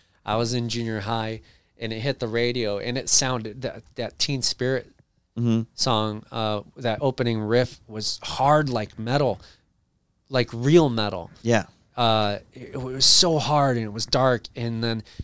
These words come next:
Speaker 1: immediately, immediately, it was like, "Why was I ever listening to Motley Crue? Why was I ever listening to Rat?" Like,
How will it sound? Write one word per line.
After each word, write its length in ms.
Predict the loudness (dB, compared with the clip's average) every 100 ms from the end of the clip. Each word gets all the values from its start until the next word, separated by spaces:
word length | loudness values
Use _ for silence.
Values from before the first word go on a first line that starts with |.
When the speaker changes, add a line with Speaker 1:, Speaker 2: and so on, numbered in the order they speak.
| -10
Speaker 1:
immediately, 880 | -4 2 6 8 10 8 4 -4 -6 -8
immediately, 880 | -2 0 4 6 8 6 2 -4 -6 -14 -20 _ _ _ _ _ _ _ _
it 100 | -4
was 240 | 0 2
like, 180 | 4 2 -2 -10 -12 _ -2
"Why 240 | 4 4
was 240 | 4 4
I 140 | 2 2
ever 360 | 0 0 0
listening 600 | 2 2 2 0 -2 -2 -2
to 160 | -2
Motley 420 | 0 0 0 -4
Crue? 500 | -6 -4 -2 -2 -4 -4
Why 180 | 2 4
was 200 | 4 4
I 100 | 4
ever 320 | 4 2 0
listening 680 | 2 0 0 0 -2 -4 -2
to 260 | 0 0
Rat?" 360 | 2 2 2 2
Like, 220 | 4 4